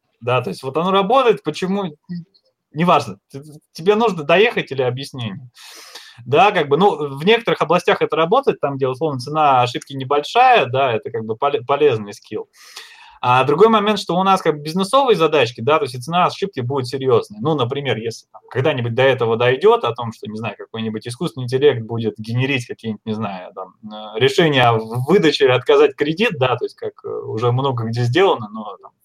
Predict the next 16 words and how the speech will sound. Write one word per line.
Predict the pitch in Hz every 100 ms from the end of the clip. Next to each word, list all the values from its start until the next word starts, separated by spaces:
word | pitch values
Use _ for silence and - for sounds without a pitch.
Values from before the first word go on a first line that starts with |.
| _ 110
нельзя | 147 143 175
будет, | 131 120
допустим, | 113 113 - 110
получить | 110 113 117
кредит | 113 117 139
без | 110 107
искусственного | 107 _ 107 113 110
интеллекта. | 110 131 104 - _ - - - 131
Но |
цена | 120 170 247
ошибки | - - 143
большая, | 147 147 147 113 101
да, | 127
то | 113
есть | 107 123
и, | 123